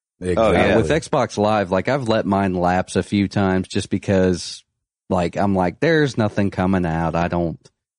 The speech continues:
Speaker 3: need to keep it going." But if they're gonna give away
Speaker 1: Right.
Speaker 3: free games, then yeah, that's a good reason to keep it going.
Speaker 1: Exactly. I'm,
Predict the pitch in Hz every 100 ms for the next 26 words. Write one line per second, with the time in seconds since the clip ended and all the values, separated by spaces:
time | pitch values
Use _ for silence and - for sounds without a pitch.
0 | _ _ - 95 87 82 107 92 85 101
1 | 90 87 87 92 98 - 120 113 101 104
2 | 98 98 95 110 104 87 101 127 95 101
3 | 104 123 92 95 90 104 92 104 98 90
4 | - 104 85 98 107 76 101 - _ _
5 | _ _ _ - 98 90 87 98 92 78
6 | 71 62 _ _ _ _ _ _ _ _
7 | _ _ _ _ _ _ _ _ _ _
8 | _ _ _ 95 95